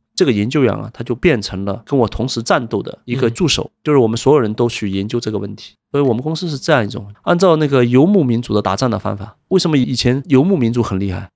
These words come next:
Speaker 1: 就因为他打仗是这样的啊，就平时正常情况下，整个部落耕种或者是正常生活，一旦战事来临的时候，所有人都骑上马成为战士。所以我说我们公司属于闲时为农，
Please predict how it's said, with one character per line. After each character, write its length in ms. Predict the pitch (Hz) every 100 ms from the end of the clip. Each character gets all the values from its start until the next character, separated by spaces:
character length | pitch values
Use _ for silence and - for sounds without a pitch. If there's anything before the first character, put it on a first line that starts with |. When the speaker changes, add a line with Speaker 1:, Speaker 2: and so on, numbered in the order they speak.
| _
Speaker 1:
就 100 | -
因 120 | 240 269
为 80 |
他 160 | - 269
打 180 | - 117
仗 160 | 190
是 100 | 156
这 100 | 156
样 140 | 196 123
的 80 | 95
啊， 100 | 95
就 120 | 156
平 260 | - 190
时 120 | 208 208
正 120 | 226
常 160 | 151
情 140 | 131 123
况 180 | 123 117
下， 220 | 110 107
整 140 | - 123
个 80 |
部 160 | 143 175
落 160 | 135 117
耕 160 | 165
种 240 | 170 147 -
或 100 | -
者 100 | 110
是 300 | 107 110 104 -
正 120 | 165
常 160 | 101
生 160 | 98 104
活， 80 | 107 _ _
一 100 | 160
旦 180 | 196 226
战 220 | 185 220
事 160 | 160 131
来 140 | 110
临 140 | 113 101
的 80 | 104
时 120 | 107
候， 40 |
所 220 | - 147
有 80 | 208
人 100 | 135
都 120 | 113 107
骑 220 | - 120
上 120 | 135
马 240 | 110 95 -
成 220 | - 120
为 80 | 120
战 220 | 196 131
士。 280 | - - 110 _ -
所 160 | 185
以 60 | 190
我 200 | 131 117
说 160 | 160
我 140 | 139 107
们 100 | 123
公 200 | 143 139
司 140 | 139
属 100 | 127
于 80 | 107
闲 320 | - 113 151
时 180 | 165 113
为 140 | 117
农， 260 | 117 98